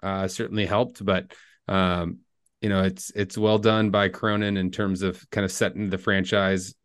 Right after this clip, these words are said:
in a, in a clear path forward. And, um, you know, it's an exciting day to sort of recognize that. And,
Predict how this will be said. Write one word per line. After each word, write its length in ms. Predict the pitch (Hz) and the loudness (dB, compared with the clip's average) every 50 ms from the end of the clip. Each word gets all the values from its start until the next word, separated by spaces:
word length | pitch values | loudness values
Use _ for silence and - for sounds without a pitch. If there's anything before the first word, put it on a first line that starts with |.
| _ _ - | _ _ -12
in 200 | 98 101 98 98 | -8 -6 -6 -6
a, 40 | 95 | -6
in 180 | - 95 95 | -6 -4 -4
a 60 | 92 | -4
clear 300 | 90 - - 123 113 107 | -4 -2 0 4 4 4
path 280 | 98 - 104 98 92 92 | 4 4 2 0 0 0
forward. 460 | - - 95 95 95 95 95 92 85 87 | -2 -2 0 2 2 2 2 0 0 -2
And, 220 | 85 85 82 - _ - - - _ _ _ - | -6 -8 -8 -12 _ -20 -20 -20 _ _ _ -2
um, 500 | 92 92 90 87 85 85 82 80 82 - - _ _ _ | 0 2 2 2 0 -2 -2 -4 -8 -10 -14 _ _ _
you 120 | - 107 | -4 0
know, 100 | 98 92 | 0 0
it's 120 | 90 92 - | 0 0 0
an 80 | 92 | -2
exciting 400 | 92 90 - 110 98 98 98 98 | -2 0 0 0 2 2 2 2
day 360 | 92 98 92 92 95 95 95 92 | 2 2 2 2 4 2 2 0
to 160 | - - - | -2 -6 -10
sort 180 | - - 95 90 | -6 -4 -4 -4
of 140 | 85 - _ _ - - _ _ _ - - - - _ _ _ - | -4 -8 _ _ -20 -20 _ _ _ -20 -20 -20 -20 _ _ _ 4
recognize 460 | 117 123 120 131 139 143 139 139 127 | 4 4 6 6 6 6 6 6 6
that. 240 | 131 131 127 160 165 | 6 6 4 4 2
And, 240 | 127 107 104 101 | 2 0 0 -2